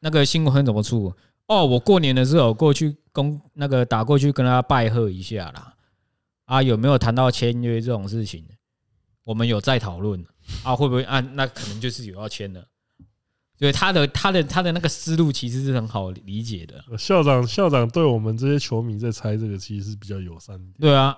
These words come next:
Speaker 1: 啊，不会像什么空穴来风啊，“哦，没有，没有，
Speaker 2: <laughs>
Speaker 1: 一切都是空穴来风。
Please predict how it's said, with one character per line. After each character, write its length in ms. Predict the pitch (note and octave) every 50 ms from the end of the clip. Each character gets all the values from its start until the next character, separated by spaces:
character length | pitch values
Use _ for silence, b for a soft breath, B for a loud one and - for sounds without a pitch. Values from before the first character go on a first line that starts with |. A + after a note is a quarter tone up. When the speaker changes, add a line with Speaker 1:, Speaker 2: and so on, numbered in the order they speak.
| _ _ -
Speaker 1:
啊， 100 | C3+ D3+
不 140 | C#3+ D3+
会 100 | D3+ D#3
像 240 | D#3 - F#3+ E3 D3+
什 160 | C3 - -
么 160 | A2 G#2+ G#2+ G#2+
空 280 | - - D3 C#3 D3+ D3
穴 260 | - - D3 B2+ A2
来 200 | G#2 G#2 G#2 G#2
风 200 | G#2+ A2+ A2 A2+
啊 80 | G2+ G2 E3+
，“哦， 180 | F#3 E3+ D3
没 180 | B2 B2 C#3+ D#3+
有， 140 | D#3 C3+ B2
没 140 | B2 C#3
有， 160 | D3+ C3 A#2 -
Speaker 2:
<laughs> 80 | F3+
Speaker 1:
一 60 | D#3
切 180 | C#3 F3 D#3 -
都 140 | - - D#3
是 120 | D#3 F3
空 220 | D#3 F3 D#3 E3 D#3+
穴 220 | - F3 C#3+ A2+
来 120 | G#2 G#2
风。 220 | G#2+ A2+ B2 B2